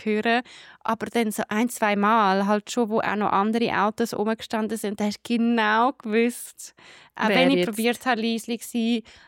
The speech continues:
Speaker 1: ja, ihr wusstet genau, was hier abging die Nacht, gell?
Speaker 2: Ja,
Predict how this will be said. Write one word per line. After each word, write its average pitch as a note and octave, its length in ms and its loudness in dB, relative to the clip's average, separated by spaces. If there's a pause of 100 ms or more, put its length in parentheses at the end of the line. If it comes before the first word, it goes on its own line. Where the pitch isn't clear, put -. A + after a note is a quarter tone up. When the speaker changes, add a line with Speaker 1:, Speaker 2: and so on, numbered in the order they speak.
(120)
Speaker 1:
ja, G#3+ 280 2
ihr G#3+ 220 0
wusstet G#3 380 -4
genau, F3 340 -4
was G3 160 -4
hier B3+ 220 0
abging B3 380 -4
die C4 100 -4
Nacht, - 420 -4
gell? G#3+ 440 2
Speaker 2:
Ja, E3+ 540 -6